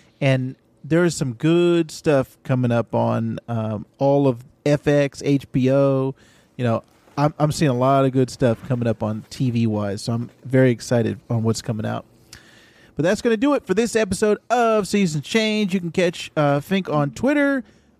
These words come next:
uh, Finkel Who. You can catch me, Vactor. That's just my last name, V A C T O R.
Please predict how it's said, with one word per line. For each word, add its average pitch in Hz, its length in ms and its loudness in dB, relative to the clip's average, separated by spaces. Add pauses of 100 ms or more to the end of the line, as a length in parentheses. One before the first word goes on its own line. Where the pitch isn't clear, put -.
uh, 151 140 2
Finkel 175 320 0
Who. 196 180 2
You 220 120 2
can 175 80 -8
catch 165 240 -2
me, 170 220 0
Vactor. 147 520 0
That's 139 180 -2
just 139 160 -2
my 120 100 -2
last 123 280 -2
name, 135 180 -4
V 127 300 0
A 127 160 0
C 123 500 -4
T 139 260 -4
O 120 220 0
R. 139 340 0